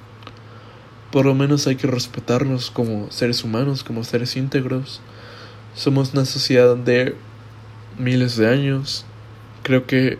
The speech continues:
hemos avanzado lo suficiente para poder respetarnos, para poder convivir, para dejar de imponer nuestras opiniones sobre las opiniones de los demás. Y si no tienes la misma opinión que yo, te bloqueo de Twitter porque no me gustó tu opinión,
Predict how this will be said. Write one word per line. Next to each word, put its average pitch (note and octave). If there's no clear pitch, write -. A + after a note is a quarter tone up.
hemos B2+
avanzado A#2+
lo B2+
suficiente B2
para B2+
poder A#2+
respetarnos, B2+
para B2
poder A#2+
convivir, B2
para B2
dejar B2
de C3
imponer B2+
nuestras C3
opiniones B2
sobre B2+
las A#2
opiniones A#2+
de B2
los A#2
demás. A#2
Y C3+
si B2+
no B2
tienes C3+
la C3
misma B2+
opinión A#2+
que B2
yo, A#2
te B2+
bloqueo A#2
de A#2+
Twitter A#2+
porque B2+
no C3+
me C#3
gustó B2+
tu C3+
opinión, B2